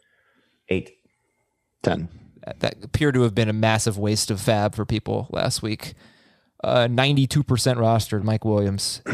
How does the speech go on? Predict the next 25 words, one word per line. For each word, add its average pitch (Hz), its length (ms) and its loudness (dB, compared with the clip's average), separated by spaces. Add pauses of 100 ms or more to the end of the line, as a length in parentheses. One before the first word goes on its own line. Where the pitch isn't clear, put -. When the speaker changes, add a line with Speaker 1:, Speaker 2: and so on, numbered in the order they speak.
(200)
Speaker 3:
<clears throat> 147 380 0
Cam 175 260 4
Newton. 143 320 4 (1120)
Speaker 2:
Twenty. 123 400 2 (760)
Speaker 1:
Uh, 92 680 2
seven. 82 340 0 (160)
Speaker 3:
At 160 260 2
Buffalo, 156 380 8
at 147 140 6
the 139 100 2
Jets, 131 320 4
his 107 140 -4
next 120 240 0
two 123 140 0
games. 110 580 0 (1120)
You 110 120 -2
know, 101 420 0 (120)
so. 104 320 0
Speaker 2:
Can 127 140 4
he 123 60 4
complete 123 380 4
a 123 60 2
pass 117 440 4
inside 113 380 2
of - 160 -2